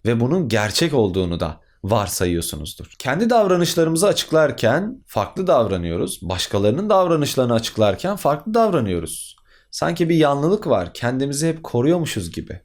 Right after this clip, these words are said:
Başkalarını ise korumuyoruz. Acımasız davranabiliyoruz. Örneğin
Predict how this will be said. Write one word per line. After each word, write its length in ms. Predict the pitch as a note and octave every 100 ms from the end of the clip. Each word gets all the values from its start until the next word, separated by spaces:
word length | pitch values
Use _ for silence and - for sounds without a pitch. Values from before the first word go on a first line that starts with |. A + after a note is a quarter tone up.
| _
Başkalarını 540 | F#2 - G2 G2 G#2+ C3+
ise 360 | A#2+ D3+ E3+ -
korumuyoruz. 840 | - G#2 C#3 A2+ E2+ - - - - - -
Acımasız 540 | A#2 C3+ C#3 C#3+ F3+
davranabiliyoruz. 1000 | E3+ D#3 D3+ D#3+ D#3+ F3+ F3 - - - -
Örneğin 480 | D3+ F#3 F#3+ F#3